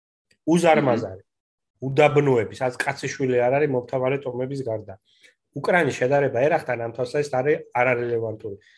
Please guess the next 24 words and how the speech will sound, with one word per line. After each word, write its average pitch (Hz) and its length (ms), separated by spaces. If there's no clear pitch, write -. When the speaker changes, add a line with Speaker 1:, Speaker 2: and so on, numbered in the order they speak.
Speaker 2:
მმ. 107 320
Speaker 1:
density, 151 560
რასაც 131 360
ქვია, 104 280
ანუ, 104 200
აა, 110 760
რა, 107 160
მ, 117 260
აა, 107 840
Speaker 2:
სიმჭიდროვე. 139 580
Speaker 1:
სიმჭიდროვე, 120 440
სიმჭიდროვე 147 640
მოსახლეობის 127 720
ვა-, 117 320
სულ - 240
სხვა - 240
არის, 104 160
სულ 131 140
სხვა 156 200
საზოგადოებაა, 123 880
მისი 131 240
განვითარება 123 640
და, 165 160
აა, 117 680